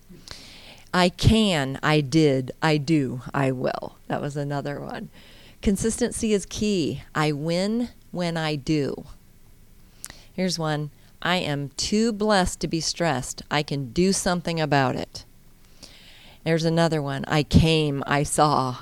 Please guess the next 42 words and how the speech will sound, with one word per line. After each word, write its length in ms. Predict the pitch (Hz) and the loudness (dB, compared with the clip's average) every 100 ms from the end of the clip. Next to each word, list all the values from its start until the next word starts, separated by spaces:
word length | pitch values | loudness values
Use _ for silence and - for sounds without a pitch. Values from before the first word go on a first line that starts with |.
| - | -2
I 180 | 151 | 0
did." 580 | 143 165 147 147 139 92 - - - - - - | 0 0 -2 0 0 0 -8 -20 -20 -18 -14 -14
<laughs> 680 | - - - - - 294 - | -14 -16 -20 -18 -8 -8 -2
Sometimes 520 | 226 233 247 185 170 | 0 2 4 4 4
they're 140 | 175 | 4
not 240 | 165 156 151 | 4 4 2
as 100 | - | -2
profound, 600 | 165 147 147 139 147 143 - 220 | -2 0 0 0 -4 -8 -10 -6
but 240 | 175 180 190 | 2 2 4
they're 260 | 170 151 | 2 2
nice 560 | 156 160 165 185 - - - | -2 -2 0 0 -4 -8 -6
and 140 | 156 | -2
reminders 840 | 165 156 160 165 185 180 151 147 147 | 0 0 2 0 0 0 0 0 -2
that 200 | 160 160 | -2 0
I 100 | 175 | 0
was 180 | 214 | 0
here. 400 | 247 294 - - - - - - - | 2 0 0 -4 -10 -20 -20 -18 -4
I 100 | 214 | 0
was 180 | 269 - | 2 2
here. 320 | 339 - - | 0 0 0
I 120 | 175 | 0
did 240 | 185 262 185 | 2 0 0
this. 340 | - - - - - - - - - | -4 -6 -14 -18 -20 -20 -18 -12 -2
Another 380 | 202 214 233 240 | 2 4 4 2
one 160 | 208 | 2
is 180 | 180 160 - | 2 0 2
armed 460 | 208 247 269 240 | 2 4 2 2
and 300 | 156 151 147 | 2 0 0
ready 360 | 170 202 226 233 | 4 4 4 0
for 180 | - 233 | 0 0
the 120 | 220 | 2
big 240 | 220 196 | 2 2
day. 420 | 180 151 - 156 151 | 2 2 2 -4 -4
There 140 | 170 | 0
must 200 | 175 214 | 0 0
have 60 | 175 | -2
been 160 | 170 | -2
something 260 | - 175 170 | 0 -2 2
going 240 | 160 160 | 2 2
on 220 | 151 151 | 0 0
that 240 | 143 143 - | 0 -2 -2
day. 260 | - 147 | -6 -6